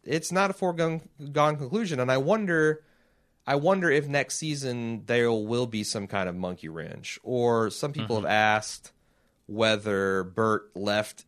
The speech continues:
Speaker 1: his sister, because Don asked about his sister. Like, is his sister still alive? We know she was a silent partner in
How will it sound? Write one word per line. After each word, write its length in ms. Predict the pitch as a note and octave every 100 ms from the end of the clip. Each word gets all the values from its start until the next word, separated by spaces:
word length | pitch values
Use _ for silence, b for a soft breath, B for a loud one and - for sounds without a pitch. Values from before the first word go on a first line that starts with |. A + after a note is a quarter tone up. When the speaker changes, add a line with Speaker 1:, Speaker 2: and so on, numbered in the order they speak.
| A2
Speaker 1:
his 220 | G#2 F2+
sister, 640 | - F#3 - E2 C#2 -
because 300 | A#2+ C3+ A#2
Don 320 | G2+ C3+ D#3
asked 360 | C3 E3+ F#3+ -
about 380 | F#2+ G2+ F#2+ -
his 240 | G#2 F#2
sister. 400 | D#3+ D#3+ - D#2+
Like, 220 | E2+ F#2+
is 120 | G2 G2+
his 140 | C3+
sister 260 | G3 - G3+
still 240 | - G3
alive? 380 | F#3 F#3+ G#3 G#3 b b
We 100 | C3
know 100 | D#3
she 140 | D3+
was 140 | D#3 B2
a 40 |
silent 400 | - G3 G#3+ F3
partner 440 | A#2 G#2 E2+ G#2 G2
in 520 | F2+ G#2 G#2 G2+